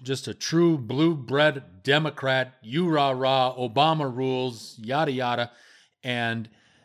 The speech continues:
this guy has been physically assaulted on The Villages because of his democratic beliefs and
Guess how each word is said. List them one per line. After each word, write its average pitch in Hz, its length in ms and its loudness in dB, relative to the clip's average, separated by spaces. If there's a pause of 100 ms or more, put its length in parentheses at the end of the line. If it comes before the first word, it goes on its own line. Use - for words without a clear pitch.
(120)
this 151 320 -2
guy 127 340 2
has 117 340 0
been 104 220 -4
physically 160 760 -2
assaulted 127 680 -6 (920)
on 123 500 0 (420)
The 110 120 -8
Villages 104 760 -2 (320)
because 123 420 -2
of 110 120 -6
his 113 480 -8 (760)
democratic 113 840 -4
beliefs 107 480 -6
and 107 240 -14